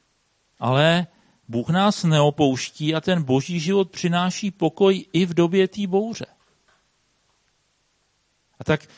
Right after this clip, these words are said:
si říká, že ten Jonáš, přestože v nějaký věci selhal, přestože před ním byla ještě nějaká cesta, o který dneska si něco řekneme a ještě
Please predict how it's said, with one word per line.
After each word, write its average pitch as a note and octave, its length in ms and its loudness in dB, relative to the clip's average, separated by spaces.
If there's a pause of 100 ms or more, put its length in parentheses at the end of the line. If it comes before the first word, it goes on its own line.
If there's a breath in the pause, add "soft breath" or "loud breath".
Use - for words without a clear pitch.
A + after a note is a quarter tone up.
(180 soft breath)
si D3+ 100 -4
říká, E3+ 260 0
že D#3+ 120 -4
ten G3+ 160 -2
Jonáš, F#3 520 0
přestože G3+ 680 -2
v F#3+ 40 -2
nějaký G3 320 -2
věci F#3+ 260 -4
selhal, F#3 420 -6 (540 loud breath)
přestože D#3 480 0
před D3 300 -2
ním D#3+ 240 0
byla D3+ 220 2
ještě D#3+ 260 -4
nějaká D3+ 400 2
cesta, F#3 400 -2
o - 320 -6
který A2+ 340 -4
dneska G#2 340 -6
si A#2+ 160 -10
něco A2 240 -6
řekneme A#2 380 0
a G#2+ 40 4
ještě G#2 300 -2